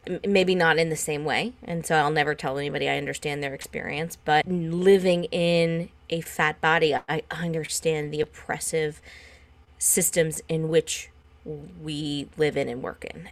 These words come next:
And I always tell my clients, "Yes, I live in a marginalized fat body, but I still have a lot of privilege, and I will hold that."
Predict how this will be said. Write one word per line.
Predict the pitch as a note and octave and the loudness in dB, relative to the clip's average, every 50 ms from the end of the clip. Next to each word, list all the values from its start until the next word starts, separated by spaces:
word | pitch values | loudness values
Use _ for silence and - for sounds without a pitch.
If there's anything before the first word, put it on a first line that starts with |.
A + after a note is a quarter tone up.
| - - | -6 -2
And | B3+ E3+ E3+ E3 D#3+ D#3+ - - - - - - - - | 2 4 4 4 2 0 -4 -8 -18 -18 -18 -14 -4 4
I | - E3+ - - | 6 6 6 6
always | - F3 F3 F3 D#3+ - | 4 2 4 4 2 0
tell | - D#3 | -2 -2
my | D#3+ D#3 D#3 | -2 -2 -4
clients, | - - D#3 D3+ D3+ D3 D3+ - - _ _ _ - | -4 -4 -4 -4 -4 -4 -6 -8 -8 _ _ _ -10
"Yes, | F3 F3 E3 D#3+ E3+ F3+ - F#3+ | -2 4 4 4 4 4 2 0
I | E3+ E3+ | 2 2
live | E3 E3 D#3+ D#3 | 2 2 2 2
in | E3 D#3 | 2 -2
a | D3+ | -2
marginalized | D3+ D#3 D#3 D#3 - D#3+ D#3 D3+ D3+ D3 D3 D3 - - - - - - | -2 -4 -4 -4 -4 -6 -6 -4 -4 -4 -4 -4 -6 -8 -14 -18 -20 -20
fat | - - - - D3 C#3 - - - | -20 -10 -4 -2 0 0 0 -2 -2
body, | E3+ D#3 D3 D3 D#3 F#3 A#3 C4+ - - - - - - - _ | 0 2 2 4 4 2 0 0 -2 -6 -14 -14 -16 -16 -16 _
but | - E3 | -10 -8
I | D#3+ D#3 - | -6 -6 -6
still | - - - - - E3+ D#3+ D#3+ | -4 -4 -4 -2 0 0 0 0
have | D#3 - - E3 - | -2 -4 -8 -8 -8
a | C3 - - | -10 -10 -10
lot | - - G2 G2 C2 E2 E2 E2+ | -10 -8 -6 -4 -2 -2 -2 -2
of | A2+ - | -4 -6
privilege, | - - C#3 - - - C2 A#1 - - - - - - - - - - - _ - | -8 -10 -10 -8 -8 -10 -8 -8 -8 -8 -10 -12 -14 -20 -20 -20 -20 -20 -14 _ -2
and | D#3+ D#3+ | 2 2
I | D3+ D3 | 4 4
will | D#3 D3+ | 4 2
hold | - - - - - - - D3 C3+ F#2 - - | 0 0 -14 -18 -14 -6 -4 -2 -2 -4 -4 -6
that." | - - - - | -8 -8 -8 -8